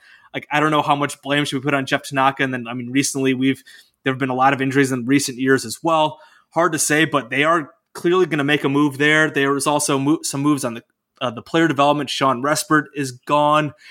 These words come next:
Uh, they are keeping around Nate Loenser, who is one of the, an assistant, and I believe he's the Windy City Bulls head coach. So he is saying he's an Iowa State guy, Ames Mafia right there. So,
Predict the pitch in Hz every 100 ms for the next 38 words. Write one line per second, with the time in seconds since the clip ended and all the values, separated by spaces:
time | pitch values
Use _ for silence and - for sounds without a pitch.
0 | - - _ _ 135 127 120 120 143 156
1 | - 196 180 170 156 143 139 151 147 123
2 | 139 165 - 202 180 151 139 131 131 135
3 | 131 123 123 - 175 - 165 131 143 135
4 | 147 139 139 127 120 131 135 135 - 127
5 | 117 113 131 143 139 - 135 - 139 139
6 | 117 - 175 170 170 143 160 165 160 160
7 | 151 - 147 139 143 143 143 139 135 143
8 | 139 135 135 143 135 135 143 139 131 151
9 | 135